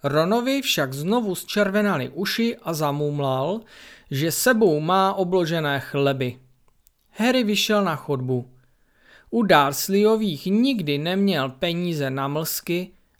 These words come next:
a teď, když mu v kapsách chřestilo zlato a stříbro, by si nejraději koupil tolik tyčinek Mars, kolik by unesl, jenže prodavačka ty tyčinky Mars neměla.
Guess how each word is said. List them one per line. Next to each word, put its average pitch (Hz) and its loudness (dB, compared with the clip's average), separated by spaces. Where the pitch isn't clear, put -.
a 151 -2
teď, 208 4
když 226 2
mu 214 2
v 202 -4
kapsách 196 0
chřestilo 208 0
zlato 160 0
a 151 -4
stříbro, 165 -2
by 247 0
si 220 2
nejraději 214 4
koupil 208 4
tolik 247 4
tyčinek 202 -2
Mars, 147 -2
kolik 240 4
by 156 0
unesl, 131 -2
jenže 262 4
prodavačka 240 4
ty 226 0
tyčinky 220 0
Mars 190 0
neměla. 139 0